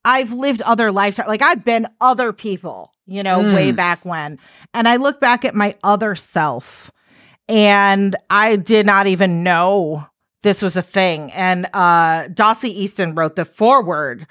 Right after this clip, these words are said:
Speaker 1: uh,
Speaker 2: Mm-hmm.
Speaker 1: to your book and said something that I was like, "Yes,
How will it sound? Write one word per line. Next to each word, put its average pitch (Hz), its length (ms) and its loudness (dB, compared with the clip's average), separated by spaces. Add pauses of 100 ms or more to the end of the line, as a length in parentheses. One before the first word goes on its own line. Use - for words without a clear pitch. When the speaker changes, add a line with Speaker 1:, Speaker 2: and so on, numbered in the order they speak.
(140)
Speaker 1:
uh, 131 40 -14
Speaker 2:
Mm-hmm. 175 500 2
Speaker 1:
to 226 60 -2
your 214 120 2
book 196 300 0
and 240 160 2
said 311 300 -2
something 269 320 -2
that 233 200 -2
I 254 60 2
was 247 140 -4
like, 220 180 -10
"Yes, 392 580 0